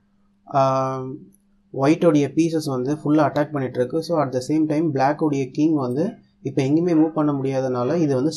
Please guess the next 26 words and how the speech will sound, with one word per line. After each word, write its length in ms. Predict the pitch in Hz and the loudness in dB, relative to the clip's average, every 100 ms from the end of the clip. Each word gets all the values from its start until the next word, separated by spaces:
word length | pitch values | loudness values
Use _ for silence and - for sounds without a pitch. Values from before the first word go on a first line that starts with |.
| - | 0
stalemate. 420 | 127 117 110 - - _ _ _ _ _ _ 1077 _ _ _ _ _ _ - - _ _ _ | 0 0 -4 -10 -20 _ _ _ _ _ _ -20 _ _ _ _ _ _ -20 -20 _ _ _
So, 380 | - 147 151 - | -8 -4 -2 -2
அடுத்த 380 | 147 170 185 | -2 -2 -2
எக்ஸாம்பிளும் 600 | 156 160 160 151 160 170 180 _ _ _ _ _ _ _ _ - _ _ | -2 0 2 4 2 2 -6 _ _ _ _ _ _ _ _ -20 _ _
பாத்தீங்கன்னா, 600 | 139 131 127 120 127 190 - _ _ _ _ _ _ _ _ _ _ _ _ _ - | -4 -2 -2 -2 -4 -6 -10 _ _ _ _ _ _ _ _ _ _ _ _ _ -6
so, 200 | - 147 | 2 2
அடுத்த 260 | 147 214 | 4 2
எக்ஸாம்பிளும் 360 | 190 190 185 156 | 4 4 6 4
பாத்தீங்கன்னா, 460 | 139 135 139 180 131 | 2 0 -2 -4 -2
ஒயிட்டுக்கு 340 | 139 175 180 151 | 0 0 0 0
வந்து 200 | 147 175 | 0 0
அதே 240 | 143 160 | 2 2
மாதிரி 320 | 165 143 165 | 2 0 0
ஒரு 240 | 170 151 135 | 2 2 2
knight 360 | 131 175 - - | 0 -2 -4 -4
plus 220 | 165 165 147 | -2 -2 -2
ஒரு 160 | 131 | -4
pawn 260 | - 139 170 | 2 2 4
வந்து 200 | 147 131 | 4 2
extra 320 | 123 - 147 | 0 0 0
இருக்கு. 460 | 127 - 156 170 _ _ _ _ | 0 -2 -4 -4 _ _ _ _
So, 340 | - 165 165 160 | -6 4 6 6
இந்த 200 | 180 190 | 4 2
எக்ஸாம்பிள்ல 480 | 180 196 185 151 135 | 2 2 2 2 2
பாத்தீங்கன்னா, 340 | 127 123 160 160 123 | 0 0 0 2 4
ஒயிட்டோடைய 540 | 127 196 - 208 165 | 4 2 0 2 2